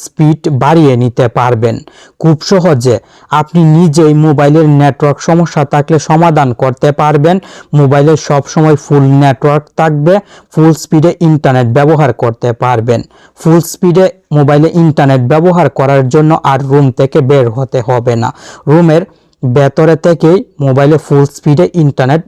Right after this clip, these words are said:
ব্রাউজ করতে পারবেন। যে সেটিংসগুলো দেখিয়ে দিব, প্রত্যেকটি সেটিংস সঠিকভাবে অবশ্যই আপনার মোবাইলে করবেন। প্রথমে মোবাইল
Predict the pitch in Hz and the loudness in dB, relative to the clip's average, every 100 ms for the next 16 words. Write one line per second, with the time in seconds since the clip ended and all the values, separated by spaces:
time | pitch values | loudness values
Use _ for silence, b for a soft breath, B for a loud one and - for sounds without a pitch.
0 | 135 127 117 120 - 131 - 127 - 127 | -4 -2 -2 -4 -4 -6 -2 -4 -2 -2
1 | 117 117 113 B B B 120 160 156 - | -2 -4 -6 B B B -2 0 0 0
2 | 147 151 156 135 165 147 165 185 156 135 | 0 2 0 0 0 2 0 0 2 2
3 | 123 135 123 107 B B - 180 - - | 2 0 0 -4 B B -4 -2 -2 -2
4 | 175 - 185 - 151 175 - 160 175 180 | -2 -2 -2 0 0 0 -2 -4 -2 0
5 | 175 127 135 135 165 - 147 139 139 170 | 0 0 -2 0 0 0 0 0 0 0
6 | 170 139 139 147 139 131 131 127 143 143 | 0 -2 -2 -2 0 0 0 2 0 0
7 | - 123 117 117 - _ b b b b | 0 -2 -2 -6 -8 _ b b b b
8 | - 170 - 165 143 107 b b 156 147 | -2 -2 0 0 0 -2 b b 0 2
9 | 156 | 0